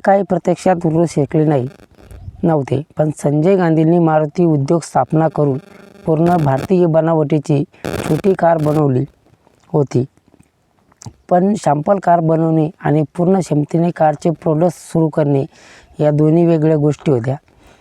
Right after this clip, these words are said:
त्यामुळे संजय गांधींनी आणि इतर अनेकांनी कार रस्त्यावर धावू ला-, शकली नाही. आणीबाणी जनता या काळात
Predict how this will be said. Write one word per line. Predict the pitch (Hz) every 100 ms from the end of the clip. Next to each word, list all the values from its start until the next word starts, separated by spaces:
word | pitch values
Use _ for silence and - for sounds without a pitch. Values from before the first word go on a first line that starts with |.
| _ _ _ _ - - - _ -
त्यामुळे | 160 160 165 165
संजय | - 151 160 170
गांधींनी | 160 143 143 131 - _ _ _ - _ _ _ - - -
आणि | - 160 208
इतर | 170 - 202
अनेकांनी | 165 165 151 151 143 190 - - - - - -
कार | 147 135 170 - 156
रस्त्यावर | 151 - 165 147
धावू | 123 143
ला-, | 143 -
शकली | - 131 147
नाही. | 131 120 139 - - - - - - -
आणीबाणी | - 165 196 180 180 165
जनता | 160 151 175 180 -
या | 165 175 175
काळात | 139 123